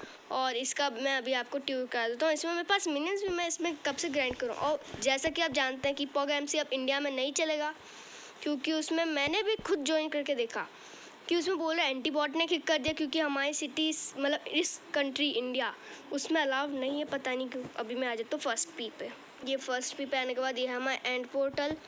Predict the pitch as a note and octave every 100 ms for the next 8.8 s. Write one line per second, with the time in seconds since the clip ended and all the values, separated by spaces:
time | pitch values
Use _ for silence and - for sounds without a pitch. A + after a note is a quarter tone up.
0 | - - C4+ B3+ C#4 C4+ C4 B3+ B3+ B3
1 | A#3 A#3+ A#3+ D#4 D4 A#3+ A3+ G#3 G3 G3+
2 | A3 - - - A3+ D#4+ B3 B3 B3+ D4+
3 | E4 C4+ D4 G#4 D#4 - - - - -
4 | - A#3 G#3 - A#3+ A#3+ A#3+ B3 B3 B3+
5 | - - - - - - - - - B3
6 | B3+ B3+ B3 B3 D#4 D#4+ - - - -
7 | - - - A#3 A#3 B3 B3 B3 B3 A#3+
8 | C4+ C4 A#3 - D4 E4 -